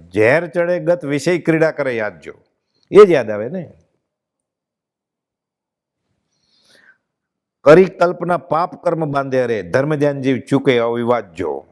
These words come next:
આત્મધ્યાન નહીં, ધર્મ ધ્યાન જ નથી એને. સંકિત ક્યાં? મુમુક્ષતા જ નથી, સાધકપણું જ નથી, શ્રાવકપણું જ નથી, સાધક જ નથી. ફરી વાર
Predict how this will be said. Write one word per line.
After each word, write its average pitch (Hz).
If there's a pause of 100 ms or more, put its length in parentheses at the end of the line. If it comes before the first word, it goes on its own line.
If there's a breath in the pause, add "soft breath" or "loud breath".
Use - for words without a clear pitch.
(120)
આત્મધ્યાન 160
નહીં, 196
ધર્મ 165
ધ્યાન 226
જ 247
નથી 226
એને. 156 (920)
સંકિત 160
ક્યાં? 208 (640)
મુમુક્ષતા 226
જ 220
નથી, 185 (460 soft breath)
સાધકપણું 185
જ 170
નથી, 104 (960)
શ્રાવકપણું 180
જ -
નથી, 131 (2500)
સાધક 127
જ 180
નથી. 123 (2250)
ફરી 101
વાર 85